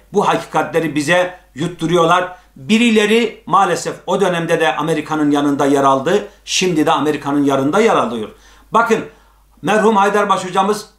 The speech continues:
rihlet etti. Onun arkasından konuşanlar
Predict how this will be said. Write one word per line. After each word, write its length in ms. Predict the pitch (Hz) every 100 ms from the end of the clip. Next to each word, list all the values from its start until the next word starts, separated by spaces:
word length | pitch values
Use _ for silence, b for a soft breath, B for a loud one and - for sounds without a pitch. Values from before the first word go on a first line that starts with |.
| -
rihlet 340 | 151 160 190 185
etti. 440 | - 139 117 - b b
Onun 200 | 185 202
arkasından 720 | 180 180 170 180 185 190 - _ -
konuşanlar 720 | 165 175 175 165 170 151